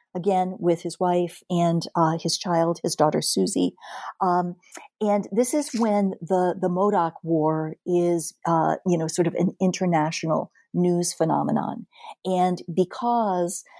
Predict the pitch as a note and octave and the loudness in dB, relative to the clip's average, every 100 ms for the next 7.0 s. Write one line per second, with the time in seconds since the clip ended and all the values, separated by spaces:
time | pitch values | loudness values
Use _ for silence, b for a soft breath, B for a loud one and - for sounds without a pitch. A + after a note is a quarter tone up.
0 | B B - E3+ E3+ E3 - - F3 F3+ | B B -2 2 2 0 -4 4 4 4
1 | - G#3 F#3 F3+ F#3 F3+ F3 E3 D#3+ E3+ | 0 0 2 0 2 2 2 0 0 -2
2 | - F3+ D#3+ F3 D#3 - - G3 G#3+ E3 | 0 -2 0 2 2 0 6 6 6 2
3 | D#3 D3+ B B B - - E3 E3 - | 0 -2 B B B -8 -2 0 0 -4
4 | - E3 - - G#3 C4 D#3+ - - - | -2 -2 -4 -6 0 0 -2 -6 -20 -14
5 | - E3 D#3+ E3 - D#3 D3+ E3+ G3 F#3 | -4 0 2 0 -2 -4 -2 0 2 0
6 | - - - - E3+ D3 D3+ D3+ D3+ | -2 -10 -10 -2 0 2 2 2 0